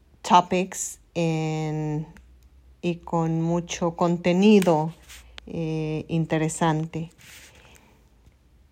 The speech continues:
When I moved back to United States,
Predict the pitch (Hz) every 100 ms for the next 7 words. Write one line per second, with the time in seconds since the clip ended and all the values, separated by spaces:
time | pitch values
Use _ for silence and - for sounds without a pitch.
0 | _ _ _ 208 208 202 208 214 214 -
1 | 196 202 180 185 180 214 - - 226 220
2 | 226 220 220 233 233 - 226 220 262 -
3 | -